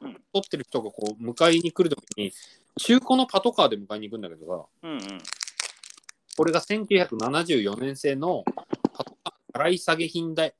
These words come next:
Speaker 2: だからめちゃくちゃ安かったんだよ、みたいな。クソボロなんだけどさ。
Speaker 1: うんうん。
Speaker 2: うん、映画が公開されたのって千九百八十一年なの？八十年かな？
Speaker 1: うん。
Speaker 2: 六年前の車でこんな古くなんのっ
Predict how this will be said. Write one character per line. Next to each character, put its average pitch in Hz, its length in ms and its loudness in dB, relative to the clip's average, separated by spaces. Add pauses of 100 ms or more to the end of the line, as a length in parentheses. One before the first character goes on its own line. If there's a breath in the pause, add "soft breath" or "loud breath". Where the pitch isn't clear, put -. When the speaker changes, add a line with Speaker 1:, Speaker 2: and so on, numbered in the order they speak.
(140)
Speaker 2:
だ 143 120 4
か 127 80 0
ら 101 60 -2
め 101 120 -6
ち 123 40 -4
ゃ 135 40 -8
く 135 60 -12
ち - 60 -6
ゃ 143 40 4
安 143 140 -2
か 180 80 0
っ - 100 -12
た 139 80 -2
ん 123 80 -6
だ 101 80 -6
よ、 92 120 -8
み 87 80 -20
た 92 80 -14
い 90 40 -16
な。 85 180 -20
ク - 80 -12
ソ - 240 6
ボ 196 120 2
ロ 202 100 4
な 196 100 4
ん 160 60 2
だ 104 80 0
け 90 60 -2
ど 82 100 -10
さ。 - 80 -12 (380)
Speaker 1:
う 160 60 -6
ん 135 40 -2
う - 20 -2
ん。 90 420 -10 (280)
Speaker 2:
う 143 100 0
ん、 - 100 -6
映 294 240 8
画 311 120 6
が 302 140 6
公 233 200 4
開 269 140 6
さ 269 80 2
れ 269 100 2
た 254 100 0
の 165 60 -4
っ - 20 -20
て - 100 -10
千 302 240 -2
九 233 100 0
百 - 100 -2
八 160 280 -8
十 190 100 -10
一 131 320 0
年 202 160 2
な 196 80 -18
の？ - 100 -20
八 175 280 -4
十 - 120 -8 (120)
年 180 220 -4
か - 40 -20
な？ - 80 -20
Speaker 1:
う 117 40 -18
ん。 - 20 -20 (760)
Speaker 2:
六 156 360 4
年 381 220 4
前 392 160 6
の 139 80 0
車 117 240 -8
で 101 60 -10
こ - 200 -4
ん 294 120 0
な 330 100 0
古 311 200 0
く - 100 -6
な 208 160 0
ん 233 100 -2
の 101 80 -12
っ 92 60 -20